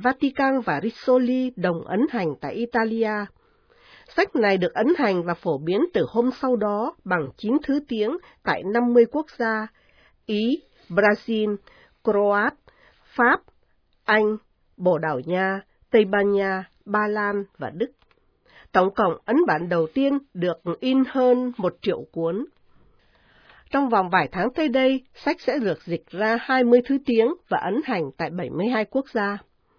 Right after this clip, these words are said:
Cuốn Thời thơ ấu của Đức Giêsu, ngoài phần nhập đề và lời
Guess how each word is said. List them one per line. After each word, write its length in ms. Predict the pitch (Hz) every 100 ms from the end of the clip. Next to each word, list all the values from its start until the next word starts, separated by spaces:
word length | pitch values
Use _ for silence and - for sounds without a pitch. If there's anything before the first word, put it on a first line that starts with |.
| _ _ _ _ _ _ - _
Cuốn 300 | 202 202 233 359
Thời 280 | 233 208 156 -
thơ 140 | 226
ấu 280 | - 196 -
của 80 | 185
Đức 100 | 196 -
Giêsu, 500 | 220 208 - 214 208 196 - -
ngoài 180 | 208 185 -
phần 200 | 196 185
nhập 160 | 190 -
đề 220 | 185 180 170 160
và 80 | 160
lời 320 | 160 160 135